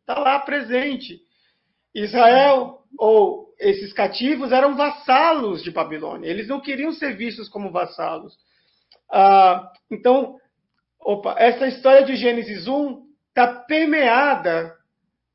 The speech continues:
de, de sentimento de nacionalismo, ah, enterrado.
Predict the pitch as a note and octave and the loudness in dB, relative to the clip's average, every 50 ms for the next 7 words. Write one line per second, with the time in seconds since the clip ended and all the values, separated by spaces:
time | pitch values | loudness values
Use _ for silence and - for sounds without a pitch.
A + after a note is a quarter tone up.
0 | _ _ _ E3 F#3 G#3 G#3 G3+ G3+ G3 F#3+ F#3 F#3 F#3 F3+ F3 E3+ E3 D#3+ D#3 | _ _ _ -14 -12 -10 -8 -8 -8 -8 -8 -10 -10 -10 -10 -8 -8 -10 -10 -12
1 | - _ _ _ _ _ _ _ _ - - _ _ _ _ _ _ _ _ _ | -16 _ _ _ _ _ _ _ _ -20 -20 _ _ _ _ _ _ _ _ _
2 | - G3+ A3+ G3+ - C4+ C4 B3+ - C4 A#3+ A#3+ B3 C4 C4+ C#4 C4+ - C#4+ C#4 | -16 -16 -12 -6 -4 -2 -2 -2 -2 -4 0 2 2 4 2 2 0 -4 -8 -8
3 | C#4+ C#4+ C4 - - _ _ _ - A3+ A#3+ B3 B3+ A#3+ B3 B3+ B3 A#3+ A#3 A#3 | -8 -8 -10 -14 -20 _ _ _ -10 -6 -2 -2 -2 -2 -2 -2 0 0 0 0
4 | A#3 A#3+ B3 A3 G#3+ B3 B3+ C4 B3+ B3+ - - _ _ _ _ _ _ _ _ | 0 -4 -4 -4 -4 -4 -4 -4 -6 -8 -12 -20 _ _ _ _ _ _ _ _
5 | _ _ - F#3 F#3 F#3 F#3 F#3 F3+ F3+ F3 E3+ - - - A#3+ C4 C#4 C#4+ C#4 | _ _ -4 -2 0 2 2 4 4 4 4 2 0 -4 -4 -4 -2 -2 -2 -2
6 | - C4 B3+ A#3+ G3+ F3+ G3 G3 F#3+ F#3+ F#3 - C#3 C#3+ C3 B2 _ | 2 2 2 2 2 2 2 4 4 4 2 0 -2 -12 -14 -14 _